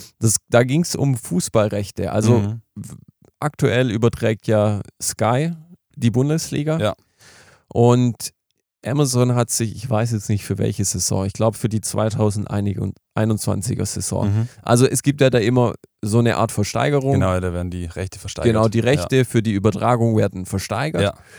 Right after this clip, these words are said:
Speaker 1: Und, äh, Firmen wie Sky oder was gibt's noch für Anbieter in dem Bereich?
Speaker 2: Nein, klar, klar, die klassischen deutschen Firmen, R T L und so, die sind ja auch alle im
Speaker 1: Genau.
Speaker 2: also, wer ist da die Über-, Überfirma? Aber die sind auf jeden Fall auch mit dabei.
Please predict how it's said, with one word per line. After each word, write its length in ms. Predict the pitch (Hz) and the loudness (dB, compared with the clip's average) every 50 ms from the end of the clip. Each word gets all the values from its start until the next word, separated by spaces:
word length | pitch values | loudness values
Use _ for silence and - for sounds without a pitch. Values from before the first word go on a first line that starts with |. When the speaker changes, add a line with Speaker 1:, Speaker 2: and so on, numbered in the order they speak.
| - - - - - | -20 -20 -20 -20 -20
Speaker 1:
Und, 480 | - - - 117 120 120 117 117 - - - _ _ _ | -8 0 2 4 6 6 4 2 0 -4 -12 _ _ _
äh, 140 | - 113 110 | -4 -4 -2
Firmen 640 | 104 98 - - - 139 139 139 143 143 135 - - _ _ _ | -2 -4 -2 2 4 4 6 4 2 0 -4 -6 -10 _ _ _
wie 140 | - 110 110 | -6 -4 -4
Sky 540 | 98 - - 117 113 117 120 123 123 123 120 127 135 - - | -2 -2 0 2 2 4 4 2 2 0 -2 -4 -8 -14 -8
oder 460 | - - 107 101 104 104 101 98 101 - _ - | -4 -2 0 0 0 0 0 -2 -4 -8 _ -8
was 200 | 101 104 101 - | -6 -6 -6 -6
gibt's 240 | - 110 - - - | -8 -10 -8 -6 -4
noch 260 | 117 113 - - - - - _ _ _ _ _ _ _ | -4 -4 -4 -8 -10 -14 -18 _ _ _ _ _ _ _
für 240 | - - 139 147 73 | -6 -2 0 0 2
Anbieter 460 | 76 107 113 104 107 110 - 113 101 | 0 -2 -2 -4 -6 -4 -2 -2 -2
in 80 | 95 107 | 0 -2
dem 160 | 107 107 107 | -2 -2 -2
Bereich? 460 | 101 104 101 107 104 107 104 - - _ _ _ _ _ _ _ _ - | -2 -2 -2 0 -2 -2 -2 -6 -12 _ _ _ _ _ _ _ _ -8
Speaker 2:
Nein, 160 | 90 85 85 | -6 -6 -6
klar, 340 | 85 87 92 92 92 92 90 | -4 -2 0 0 0 -2 -4
klar, 280 | - - - 92 87 | -6 -6 -6 -6 -4
die 120 | 87 90 90 | -6 -6 -8
klassischen 400 | 87 95 95 92 95 92 87 87 | -6 -4 -4 -4 -6 -8 -8 -6
deutschen 300 | 90 92 104 - - 92 | -4 -4 -2 -4 -6 -8
Firmen, 240 | - - 95 90 71 | -6 -6 -6 -4 -4
R 120 | 73 87 | -6 -6
T 100 | - 87 | -6 -6
L 160 | 82 82 92 107 | -4 -4 -4 -4
und 60 | 104 | -4
so, 120 | 95 101 95 | -4 -4 -6
die 80 | 95 | -6
sind 120 | 92 95 92 | -6 -6 -4
ja 100 | 82 78 | -4 -4
auch 160 | 80 101 - | -4 -4 -6
alle 180 | - 90 90 | -6 -6 -6
im 80 | 85 85 | -6 -4
Speaker 1:
Genau. 360 | 85 120 117 110 107 107 110 107 | 0 0 2 2 2 2 0 0
Speaker 2:
also, 100 | 101 98 - _ _ _ _ - | -4 -8 -14 _ _ _ _ -10
wer 120 | - 90 | -8 -8
ist 240 | 87 - 95 - - | -6 -8 -8 -8 -8
da 80 | 87 | -8
die 80 | 85 - | -8 -8
Über-, 240 | - 87 92 104 101 - | -8 -8 -8 -10 -10 -10
Überfirma? 440 | 113 104 107 - - 104 104 98 | -10 -10 -8 -8 -6 -6 -4 -4
Aber 140 | - 92 98 | -4 -4 -4
die 100 | 92 101 | -4 -2
sind 100 | 98 98 95 | -2 -2 -2
auf 140 | 82 80 | -2 -2
jeden 140 | 90 87 80 | -4 -6 -6
Fall 100 | 80 - | -6 -6
auch 140 | - 90 - | -6 -6 -6
mit 140 | 92 90 - | -6 -6 -4
dabei. 180 | 78 80 78 | -6 -6 -6